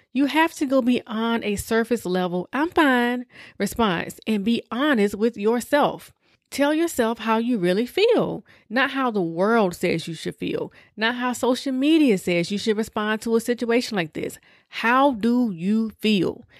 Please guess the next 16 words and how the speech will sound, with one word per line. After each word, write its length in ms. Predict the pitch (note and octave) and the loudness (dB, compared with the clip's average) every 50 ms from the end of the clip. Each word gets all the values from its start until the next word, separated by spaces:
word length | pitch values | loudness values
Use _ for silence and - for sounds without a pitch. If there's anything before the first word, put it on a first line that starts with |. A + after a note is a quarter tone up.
| _ _ _ | _ _ _
Say 300 | - - - G3 F#3+ F#3+ | -20 -4 0 2 2 4
it 80 | - E3+ | 2 2
within 260 | F3 F3+ - F3+ E3+ | -2 -2 -2 -2 -2
yourself 680 | E3 E3 D#3+ - - - B3+ D4 E4 F#4 F4+ - - _ _ _ _ _ _ _ - | -2 -4 -6 -4 -2 0 2 2 2 0 -4 -10 -20 _ _ _ _ _ _ _ 0
and 420 | D4 E4 D#4 A#3 F#3 F3+ G3+ G3+ - | 0 2 2 2 0 0 -2 -4 -4
to 120 | - A#3+ | -4 -2
other 220 | F3+ E3+ E3 F#3+ | -2 -2 -4 -4
people. 420 | - - E3 - - - - - - _ _ _ _ _ _ _ _ _ _ _ _ _ _ _ _ _ _ _ | -6 -6 -8 -10 -10 -14 -20 -20 -20 _ _ _ _ _ _ _ _ _ _ _ _ _ _ _ _ _ _ _
Now 220 | - A#3 B3+ B3 C4+ | -2 0 2 2 2
that 140 | E4 A#4+ B4+ | 2 0 2
takes 240 | - B4 A4+ - | 2 0 0 2
us 140 | F4+ E4 - | 2 2 2
to 100 | - D4 | 2 2
the 80 | A3+ A3 | 2 2
second 260 | - G#3+ G3 - F3+ - | 2 0 0 0 -4 -6
point, 260 | F#3 E3 D#3 E3 - | -6 -6 -6 -8 -10